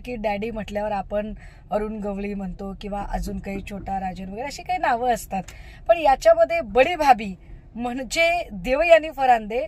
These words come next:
हे नाव माझ्या स्वप्नात सुद्धा नव्हतं आणि तरीसुद्धा त्यांनी ते ओढवून घेतलं. याला आम्ही काय समजायचं? हे बोलणं म्हणजे चोराच्या मनात चांदणं आहे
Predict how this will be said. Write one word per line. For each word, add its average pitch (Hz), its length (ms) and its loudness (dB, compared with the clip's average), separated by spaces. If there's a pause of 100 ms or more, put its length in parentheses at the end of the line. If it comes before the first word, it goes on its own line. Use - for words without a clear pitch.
हे 233 260 -4
नाव 247 320 -4 (340)
माझ्या 254 320 2
स्वप्नात 269 600 0
सुद्धा 226 420 -2
नव्हतं 254 420 2 (920)
आणि 277 180 4
तरीसुद्धा 277 760 0 (400)
त्यांनी 254 220 6
ते 320 160 -2
ओढवून 320 500 -4
घेतलं. 226 480 4 (440)
याला 240 300 2
आम्ही 302 240 -2
काय 269 260 0
समजायचं? 190 600 -10 (1000)
हे 262 140 4
बोलणं 247 420 4
म्हणजे 285 380 -2
चोराच्या 262 520 -2
मनात 277 240 -2
चांदणं 254 500 0
आहे 254 220 0